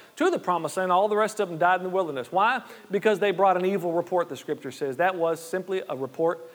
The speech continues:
of unbelief. God said they could have it, and they ended up saying, "No, we can't have it. It's gonna be too hard. It's gonna be too difficult. Obviously, God doesn't see what we see."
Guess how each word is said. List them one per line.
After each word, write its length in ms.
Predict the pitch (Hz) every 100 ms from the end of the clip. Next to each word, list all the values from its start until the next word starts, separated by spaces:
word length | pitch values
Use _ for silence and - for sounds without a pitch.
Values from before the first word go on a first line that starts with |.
| - _ -
of 180 | 139 127 -
unbelief. 680 | 131 131 127 117 90 - - _ _ - _ -
God 240 | 165 160
said 200 | 185 185
they 80 | 185
could 160 | 185
have 200 | 160 196
it, 120 | 208 - - -
and 100 | 131
they 200 | 147 175
ended 180 | 170 160
up 80 | 165
saying, 280 | 165 165 139
"No, 180 | 123 139
we 140 | 147
can't 300 | 147 147 135
have 180 | 113 110
it. 100 | 95 _ _ _ _ _ _ -
It's 120 | 117
gonna 160 | 147 131
be 140 | 117
too 240 | - 151
hard. 380 | 156 156 135 127 - - -
It's 100 | -
gonna 160 | 139
be 140 | 131 113
too 200 | 170 175
difficult. 640 | 156 151 139 135 135 - - -
Obviously, 580 | 135 156 165 156 160 147
God 340 | 135 151 151
doesn't 320 | 143 143 151 - - -
see 340 | - 175 170
what 220 | 139 143
we 280 | 156 160 175
see." 340 | 165 - 95